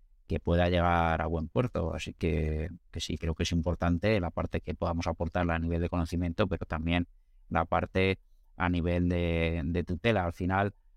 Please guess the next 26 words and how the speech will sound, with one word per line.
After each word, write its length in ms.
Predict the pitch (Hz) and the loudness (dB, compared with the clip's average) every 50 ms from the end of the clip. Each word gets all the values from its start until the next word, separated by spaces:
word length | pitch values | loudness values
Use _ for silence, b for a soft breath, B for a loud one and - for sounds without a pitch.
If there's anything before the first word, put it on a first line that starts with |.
| - - - | -16 -8 -2
hay 140 | - 98 101 | 0 0 2
un 80 | 104 104 | 2 2
axioma 460 | 104 101 - - 104 101 110 110 101 | 0 0 0 0 0 2 2 2 2
que 100 | - 95 | 2 0
a 60 | 90 | 0
mí 100 | 92 95 | 2 2
me 100 | 95 98 | 2 2
gusta, 720 | 95 92 98 - - 98 95 95 95 95 95 92 95 92 - | 2 0 0 0 2 2 4 4 4 4 4 4 2 2 0
mm, 280 | - 90 69 73 52 - - - | -4 -6 -6 -6 -8 -10 -10 -4
ponerlo 720 | - 95 95 92 92 95 95 95 95 92 80 50 50 - - | -2 0 0 2 2 2 4 4 4 2 0 -2 -6 -10 -8
cuando, 280 | - 92 87 90 87 | -6 -4 -4 -2 -4
cuando 400 | 82 - - - - - 85 87 - | -4 -6 -8 -10 -10 -8 -8 -6 -4
tengo 200 | - 87 85 85 | -2 -2 -2 -2
la 60 | 85 | -2
oportunidad 500 | 82 - 90 87 - 87 90 87 87 87 | -2 -4 -4 -4 -2 0 0 2 2 2
de 80 | 87 85 | 2 2
dar 140 | 85 82 | 2 2
alguna 300 | 85 85 85 87 82 82 | 2 0 0 -2 -4 -4
charla 480 | - - 101 98 98 92 90 90 90 90 | -4 0 0 0 2 2 2 2 2 0
o 100 | 87 82 | 0 -2
cuando 240 | - - - - - | -6 -12 -20 -20 -20
me 180 | - - - | -20 -20 -12
preguntan, 460 | - 82 80 92 98 90 - 104 98 92 | -8 -4 -2 -2 0 2 2 2 2 2
¿no? 140 | 98 92 | 0 0
Que 100 | - - | 0 -2
es 100 | 85 - | -4 -4